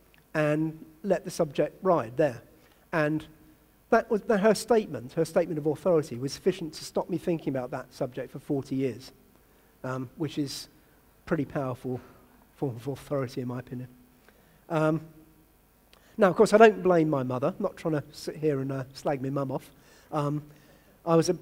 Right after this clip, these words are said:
really difficult child. Um, I was al-, always asking stupid, difficult questions. So, um, must have been a bit of a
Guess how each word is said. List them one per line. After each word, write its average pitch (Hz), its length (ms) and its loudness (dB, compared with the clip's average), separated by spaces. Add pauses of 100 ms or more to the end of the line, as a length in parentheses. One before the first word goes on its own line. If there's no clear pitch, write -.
(100)
really 170 220 4
difficult 156 440 -2
child. 120 380 -8 (120)
Um, 135 360 -6 (200)
I 180 40 -4
was 147 100 0
al-, 165 380 6
always 160 240 4
asking 139 480 -2
stupid, - 480 -8 (160)
difficult 151 400 -6
questions. - 580 -8 (420)
So, 151 120 -6
um, 139 260 -4 (140)
must 185 180 -4
have 151 80 -12
been 131 100 -4
a 120 40 -8
bit 139 120 -8
of 147 60 -8
a 131 120 -4